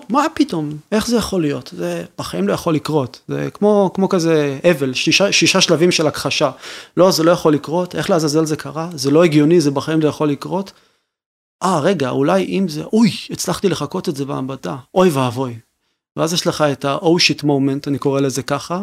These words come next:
וכל השערות בגוף שלך סומרות, ואתה מבין שיש לך איזשהו התקן, זה לא משנה אם זה התקן שהוא רפואי, או אפילו סתם בנית מוצר שהוא אינדסטריאל, ועכשיו מפוזר בכל ה-, זה,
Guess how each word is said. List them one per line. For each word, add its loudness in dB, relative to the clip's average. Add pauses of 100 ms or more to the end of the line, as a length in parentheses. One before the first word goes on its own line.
וכל -2
השערות -2
בגוף -4
שלך -6
סומרות, -6 (520)
ואתה -2
מבין 4
שיש -2
לך -4
איזשהו -2
התקן, -6
זה -4
לא 0
משנה 2
אם 4
זה 0 (480)
התקן 0
שהוא 2
רפואי, 2
או 2
אפילו 0
סתם 2
בנית 2
מוצר 2
שהוא 0
אינדסטריאל, 0
ועכשיו -4
מפוזר 0
בכל -2
ה-, -2
זה, -6